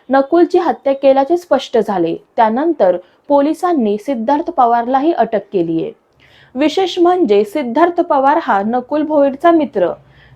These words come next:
नकुल भोईरने चैताली भोईर सोबत सिद्धार्थ पवारची ओळख करून दिली,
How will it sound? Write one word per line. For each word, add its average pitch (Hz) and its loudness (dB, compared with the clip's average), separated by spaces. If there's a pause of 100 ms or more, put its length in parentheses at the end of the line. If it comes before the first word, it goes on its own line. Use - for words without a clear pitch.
नकुल 294 0
भोईरने 320 2
चैताली 311 0
भोईर 277 0
सोबत 240 -2
सिद्धार्थ 294 -2
पवारची 277 0
ओळख 247 0
करून 262 0
दिली, 190 -2